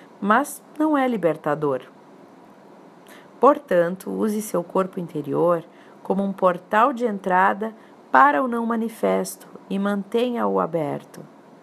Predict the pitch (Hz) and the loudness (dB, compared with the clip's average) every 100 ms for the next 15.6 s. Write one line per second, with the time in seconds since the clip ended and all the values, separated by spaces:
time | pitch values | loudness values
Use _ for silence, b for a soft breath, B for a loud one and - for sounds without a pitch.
0 | - - - - 175 175 180 180 185 170 | -20 -20 -20 -10 -4 2 2 0 -6 -4
1 | 175 - 175 - 180 180 180 180 180 170 | -4 -2 -8 -4 -4 -2 -4 -4 -4 -4
2 | 170 - 214 233 254 - 202 175 - 175 | -8 -2 0 0 -4 -4 -4 -4 -4 -4
3 | 185 196 - 196 196 202 - 226 226 226 | -2 -4 -8 -8 -6 -8 -4 -2 0 0
4 | 247 233 - - 214 214 208 226 214 - | -2 -4 -10 -4 -4 -4 -10 -8 -8 -10
5 | 170 160 - - - - - B B B | -10 -12 -16 -20 -20 -20 -20 B B B
6 | B B B B - 254 277 339 285 269 | B B B B -2 0 2 0 0 -2
7 | 196 180 190 214 214 - 165 160 - - | 0 2 2 -2 -6 -4 -6 -6 -14 -20
8 | - - - - 160 - 185 202 190 196 | -20 -20 -20 -2 -2 2 4 4 2 -4
9 | 185 180 165 165 147 156 160 151 147 156 | -4 -6 -2 0 2 0 -2 -8 -4 -4
10 | 156 151 143 147 139 135 151 196 - - | -4 -10 -8 -8 -6 -2 -2 -2 -8 -20
11 | - - - - - - - - - 233 | -20 -20 -20 -20 -20 -20 -20 -16 -6 -2
12 | 214 240 233 233 214 214 208 - 190 180 | 0 2 2 2 -2 -2 -6 -4 -4 0
13 | 175 165 151 165 170 196 214 233 226 202 | 0 -2 -2 0 0 0 0 -2 -2 0
14 | 202 175 160 156 - 160 156 175 170 190 | -2 -4 -10 -16 -4 2 2 2 -4 -2
15 | 208 190 180 180 156 160 | 0 0 -2 -4 -8 -12